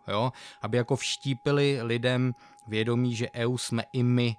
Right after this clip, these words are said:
jo? Že i my utváříme to, co se v ní děje. A zrovna tak, jako je kompromis, když jedná vládní koalice o návrhu zákona nebo hlasuje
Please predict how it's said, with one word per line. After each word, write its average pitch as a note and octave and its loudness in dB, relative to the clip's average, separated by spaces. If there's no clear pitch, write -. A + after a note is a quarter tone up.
jo? G2+ -4
Že G#2 -6
i A#2+ -4
my B2+ 2
utváříme A#2+ -2
to, A#2+ 2
co - -6
se B2+ -2
v A#2 0
ní A#2+ 2
děje. A2+ 0
A G#2 -4
zrovna A2+ 0
tak, A#2 -4
jako C3 0
je B2+ 4
kompromis, B2 0
když A#2 -4
jedná A#2+ 0
vládní A#2 0
koalice A2+ -2
o A#2 -2
návrhu A#2 -2
zákona G#2+ -2
nebo A#2 -2
hlasuje A2 -6